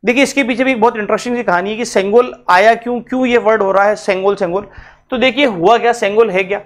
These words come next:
तो सबसे पहली बात, सेंगोल का मतलब क्या होता है? तो सेंगोल का एक तमिल वर्ड है सेमई, इसका मतलब होता है राइटियसनेस। अब ये हिंदी में अगर आप मालूम करें तो इसका मतलब होता है धर्म। देखिए, हिंदू धर्म के अंदर कभी भी ध्यान रखिएगा,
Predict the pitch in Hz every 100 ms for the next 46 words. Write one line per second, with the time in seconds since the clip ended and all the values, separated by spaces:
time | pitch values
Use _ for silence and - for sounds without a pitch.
0 | _ _ _ _ - 269 269 285 262 269
1 | 269 277 - 226 220 262 254 254 202 233
2 | 247 240 240 247 247 208 208 247 247 254
3 | 247 240 254 247 233 247 240 208 233 262
4 | - _ - 233 - 285 262 202 233 214
5 | 233 254 - _ - 190 240 262 254 -
6 | 131 - _ _ _ _ _ - 254 160
7 | 180 285 294 185 202 214 277 285 269 277
8 | 285 277 208 226 240 226 262 269 226 -
9 | 247 226 226 214 247 180 160 127 123 _
10 | - 156 190 254 196 156 180 247 196 202
11 | 214 214 196 233 - - 175 196 208 170
12 | 190 180 185 208